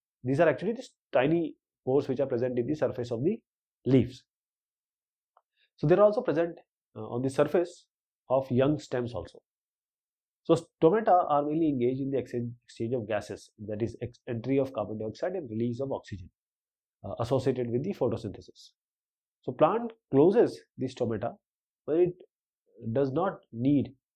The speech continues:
carbon dioxide for the photosynthesis. So stom-, stom-, stomata can be open, can be closed, depending upon the situation, depending upon the sunlight, daytime, nighttime. Describe an experiment to show that the sunlight is essential for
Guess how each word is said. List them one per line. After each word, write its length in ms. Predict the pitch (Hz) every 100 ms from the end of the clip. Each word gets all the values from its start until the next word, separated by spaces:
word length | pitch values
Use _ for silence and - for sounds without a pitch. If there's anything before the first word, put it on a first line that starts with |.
| _
carbon 220 | 113 113
dioxide 360 | 120 107 123 120
for 160 | 101 104
the 160 | 190 - _ _
photosynthesis. 680 | 131 123 98 - - _ - _ _ _ _ _ _ _ _
So 100 | 127
stom-, 380 | 131 147 156 117
stom-, 400 | - 139 147 147
stomata 440 | 127 - 139 143 147
can 160 | 143
be 160 | 139 135
open, 280 | 123 117 143
can 180 | 131 120
be 80 | 120
closed, 340 | 120 123 101 -
depending 340 | 127 120 120 110
upon 220 | 107 110
the 60 |
situation, 500 | 165 131 98 90 - _ _ _ _ _ _
depending 320 | 110 127 123
upon 240 | 117 110 139
the 80 | 190
sunlight, 480 | - 113 104 107
daytime, 440 | 104 101 107 131 156 _
nighttime. 340 | 101 98 85 85 _ _ _ _ _ _ _ _ _ _ _ _ _ _ _ _ _ _ _ _ _ _
Describe 480 | 123 143 - 202 226
an 120 | 170
experiment 800 | 156 - - _ _ 127 143 175
to 60 | 175
show 200 | - 123
that 200 | 123 160
the 80 | 175
sunlight 500 | 175 127 160 202 185
is 140 | 170
essential 520 | 139 - 131 131 151 143
for 240 | 165